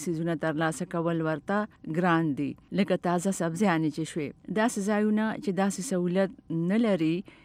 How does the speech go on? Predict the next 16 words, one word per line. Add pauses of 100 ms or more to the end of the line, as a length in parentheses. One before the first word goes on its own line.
(100)
فود
ډیزرټ
یا (100)
د
خوراک (220)
بیابان
نومیږي. (280)
په
ښاریو
کې
دا
نوم (180)
هغو (100)
ځایونو (100)
ته
اخلي